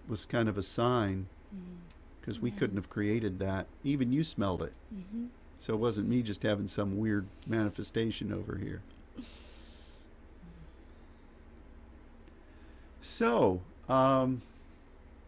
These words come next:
Speaker 1: we continue to pray. We continue to prepare. This is a time where we're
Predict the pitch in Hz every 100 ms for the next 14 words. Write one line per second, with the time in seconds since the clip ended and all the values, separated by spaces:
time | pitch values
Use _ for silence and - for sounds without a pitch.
0 | - - - - - - - - - -
1 | - - - - - - - - - -
2 | - - - - - - - - - -
3 | - 131 151 151 139 156 156 135 - 123
4 | 131 165 143 - 117 120 131 110 - 110
5 | - 117 117 147 156 - 113 113 104 107
6 | - 117 113 113 107 - - - - -
7 | - - 117 117 123 113